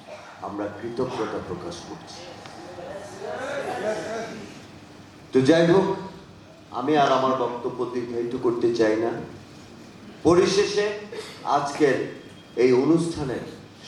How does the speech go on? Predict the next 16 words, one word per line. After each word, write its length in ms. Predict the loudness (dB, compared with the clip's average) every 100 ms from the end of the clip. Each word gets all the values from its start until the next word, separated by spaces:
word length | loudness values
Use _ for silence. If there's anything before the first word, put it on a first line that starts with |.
| -2
সম্মানিত 540 | 2 4 2 0 -2
সভাপতি, 840 | 0 2 4 4 0 0 -2 -2 -10 -14 -20 -20 -20 -20 -20 -20 -20 -20 -20 -20 -18 -16 -14 -2
বিভিন্ন 380 | 4 6 8 6
এজেন্সি 600 | 6 6 4 2 0 -4
থেকে 240 | -4 -4
যারা 260 | 0 2 4
এসেছেন 540 | 2 2 0 2 0 0 -8 2
তাদের 320 | 4 6 4 4
প্রতি, 400 | 0 4 4 2 -6 -12 -14 -20 -20 -20 -20 -20 -20 -18 -18 -18 -18 -20 -6
যারা 240 | 2 4 4
সাংবাদিক 540 | 2 0 4 4 2 0
মহোদয় 420 | 0 2 4 6
আছেন 360 | 4 2 -2 -6 -2
তাদের 280 | -2 0 0 -2
প্রতি, 400 | -6 -4 -6 -6 -12 -14 -16 -18 -20 -20 -20 -20 -20 -20 -14 -2
এবং 420 | 2 2 0